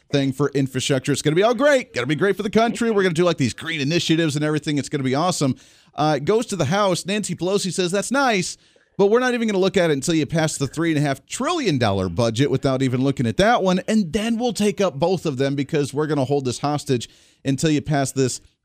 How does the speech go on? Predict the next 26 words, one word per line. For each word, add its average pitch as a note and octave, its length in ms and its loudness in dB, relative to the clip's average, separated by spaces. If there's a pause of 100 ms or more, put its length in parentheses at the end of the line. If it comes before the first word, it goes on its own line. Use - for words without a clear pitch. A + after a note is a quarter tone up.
three D#3 160 2
and C3+ 80 2
a B2+ 40 4
half C3 140 0
trillion C#3+ 320 0
dollar B2+ 240 2
budget D3 460 2
that C#3 120 -2
does, C3+ 400 0
you C3 140 -2
know, F#2 140 -4
expansion G#2+ 640 -4
of F2 80 -4
social C3+ 440 2
programs C3 920 0
and G2+ 120 0
an F#2+ 100 -2
expansion G#2 480 -2
of F2+ 100 0
Obamacare C#3 880 0
and C3 80 0
expansion A#2 420 -4
of G2 60 0
Medicare G#2 360 -2
and F#2+ 100 0
Medicaid." D#3+ 560 0